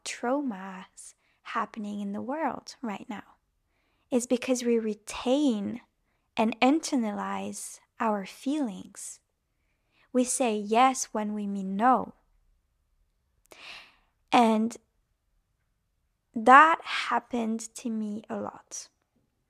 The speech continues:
I was always afraid of how I communicate my needs and boundaries, because having a, a struggle with setting boundaries,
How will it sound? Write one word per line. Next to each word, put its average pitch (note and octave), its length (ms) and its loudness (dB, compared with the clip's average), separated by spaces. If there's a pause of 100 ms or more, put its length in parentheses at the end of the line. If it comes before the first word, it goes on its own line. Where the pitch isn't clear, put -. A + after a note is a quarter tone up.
(500)
I B3 100 2
was B3+ 180 8
always D4+ 440 4
afraid A#3 500 -2
of - 180 -10
how A#3 400 0
I A3 140 0
communicate B3 720 -2
my G#3+ 160 -6
needs G#3 600 -10 (180)
and G#3+ 240 -8
boundaries, G#3 760 -12 (840)
because C4 600 0 (1500)
having E4 560 0
a, A#3+ 400 -2 (920)
a A#3+ 60 -6
struggle A#3 920 -2
with A#3 180 -6
setting C#4+ 500 0
boundaries, A#3 960 -6